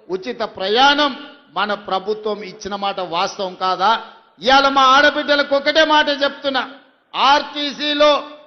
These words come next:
టికెట్ లేని ప్రయాణం చేసిన వాళ్ళందరూ కాంగ్రెస్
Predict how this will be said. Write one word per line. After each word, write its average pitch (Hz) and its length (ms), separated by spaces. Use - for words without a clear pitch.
టికెట్ 285 360
లేని 285 420
ప్రయాణం 285 720
చేసిన 285 340
వాళ్ళందరూ 269 800
కాంగ్రెస్ 254 600